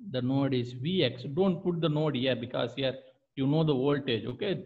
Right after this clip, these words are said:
there is no point in putting the nodal here. Okay, so only V X, if you know, then that's enough. If you calculate V X, everything is over. So once if you apply the nodal, V X minus nine divided by three, and then V X divided by three,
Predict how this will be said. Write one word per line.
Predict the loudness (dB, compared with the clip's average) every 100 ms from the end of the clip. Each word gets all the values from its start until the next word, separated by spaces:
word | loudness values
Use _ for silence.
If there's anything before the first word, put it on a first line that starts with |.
| -6
there | -4 -2
is | -2
no | -2 -2
point | -2 -2 -2
in | -4 -4
putting | -4 -4 -4
the | -4
nodal | -4 -2 -2
here. | -2 -2 -4 -12 _ _ _ _
Okay, | -6
so | -4 -2
only | 0 2 2 0 -4 -16 _ _ -4
V | 0 2
X, | 0
if | -6 -4
you | -2
know, | 0 2
then | 2 2
that's | 0 -2
enough. | -2 -2 -4
If | -10
you | -10
calculate | -2 -2 -2 -4
V | 2 2
X, | 0 -4
everything | -6 -4 -4 -6
is | -4
over. | -4 -4 -6 -20 _ _ _
So | -4
once | 2 2
if | 4
you | 2
apply | 2 2 4
the | 4
nodal, | 4 4 4 2 0
V | 2 2
X | 2 -4
minus | 0 2 2 0 0
nine | 2 4 2 0 -2 -8 -8
divided | -2 0 0 -2
by | -4 0
three, | 2 2 0 -4 -12 _ -8
and | -2 0
then | 2 0
V | 0 0
X | 0 -4
divided | -2 0 -2 0
by | -2 0
three, | 0 2 2 -2 -6